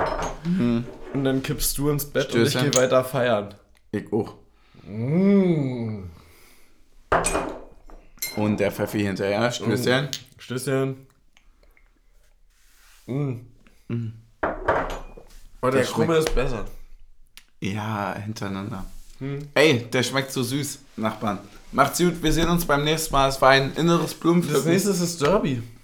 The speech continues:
Speaker 1: Ja, Mann.
Speaker 2: Wir
Speaker 1: Dein
Speaker 2: ficken
Speaker 1: Tipp,
Speaker 2: die!
Speaker 1: dein Tipp. Außer wir ficken die, hätte ich ja auch gesagt. Was ist dein Tipp? Drei null.
Speaker 2: Nee,
Speaker 1: Doch.
Speaker 2: zwei eins.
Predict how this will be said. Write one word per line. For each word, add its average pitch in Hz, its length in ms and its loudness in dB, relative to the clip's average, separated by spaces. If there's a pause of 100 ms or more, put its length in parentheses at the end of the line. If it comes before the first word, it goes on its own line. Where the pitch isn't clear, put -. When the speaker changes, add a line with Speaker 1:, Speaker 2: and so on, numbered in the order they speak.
(260)
Speaker 1:
Ja, 185 320 10
Mann. 123 360 4 (1200)
Speaker 2:
Wir 156 100 8
Speaker 1:
Dein 156 120 12
Speaker 2:
ficken 208 240 12
Speaker 1:
Tipp, 285 440 12
Speaker 2:
die! - 60 -10
Speaker 1:
dein 143 200 6
Tipp. 185 200 6 (580)
Außer 151 280 0
wir 156 80 2
ficken 156 320 -2
die, 156 140 2
hätte 135 160 2
ich - 60 -2
ja 147 100 6
auch - 180 4
gesagt. 107 420 0
Was 120 140 2
ist - 60 -6
dein 127 140 0
Tipp? 160 160 0 (1700)
Drei 120 240 6
null. 104 240 2 (600)
Speaker 2:
Nee, 113 380 2 (480)
Speaker 1:
Doch. 113 160 6
Speaker 2:
zwei 110 140 4
eins. 113 340 -2